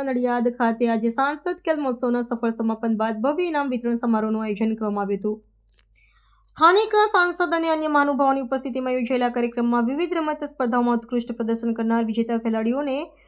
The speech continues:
મેડલ, પ્રમાણપત્ર અને ટ્રોફી એનાયત કરવામાં આવ્યા હતા. આ ખેલ મહોત્સવનો મુખ્ય ઉદ્દેશ્ય ગ્રામીણ અને શહેરી સ્તરે રહેલી ખેલ પ્રતિભાને યોગ્ય મંચ પૂરું પાડીને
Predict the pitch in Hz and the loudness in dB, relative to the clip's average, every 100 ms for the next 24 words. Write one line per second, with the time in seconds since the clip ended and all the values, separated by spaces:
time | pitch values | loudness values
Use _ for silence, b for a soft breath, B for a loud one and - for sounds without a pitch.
0 | b _ 254 302 339 349 320 269 262 247 | b _ 2 2 2 2 0 0 0 -2
1 | 240 247 240 294 302 359 330 269 254 247 | -2 -2 -2 -2 0 0 0 -2 -2 -2
2 | 240 233 226 247 330 - _ b b _ | 0 0 0 0 -2 -6 _ b b _
3 | 254 247 330 359 370 370 370 359 311 - | -2 2 2 2 0 0 0 0 -2 -2
4 | 302 269 269 254 269 262 254 233 240 240 | -2 -2 -4 -2 -2 0 0 2 2 0
5 | 240 254 294 349 349 302 294 262 254 262 | 0 0 0 -2 -2 -2 0 0 -2 -4
6 | 240 247 240 233 233 233 233 226 220 226 | -4 -2 -2 0 0 2 2 2 0 0
7 | 226 226 233 226 220 247 294 254 294 | 0 -2 -2 -2 -2 -4 -2 -4 -6